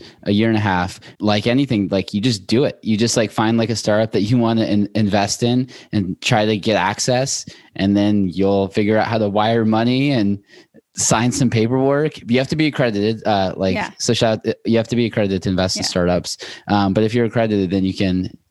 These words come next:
Speaker 1: just give people money, um, and ke-, equity in companies.
Speaker 2: And if somebody's making their first investment right now,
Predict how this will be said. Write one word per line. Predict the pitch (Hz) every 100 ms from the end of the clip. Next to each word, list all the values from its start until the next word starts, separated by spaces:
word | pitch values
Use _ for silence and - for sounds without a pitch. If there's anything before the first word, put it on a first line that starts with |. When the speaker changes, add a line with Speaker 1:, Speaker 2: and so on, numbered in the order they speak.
| -
Speaker 1:
just | 92 - - _
give | 101 92
people | 98 98
money, | 92 95 85 107 -
um, | 87 85 90 -
and | 101 90
ke-, | 135 -
equity | 110 117 101
in | 101 95
companies. | 101 92 92 90 - - - - 269
Speaker 2:
And | 277
if | 277
somebody's | 285 294 349 -
making | 247 247 240
their | 202
first | - 226 214 -
investment | 208 185 170 - 214 -
right | 240 240
now, | 240 240 262 294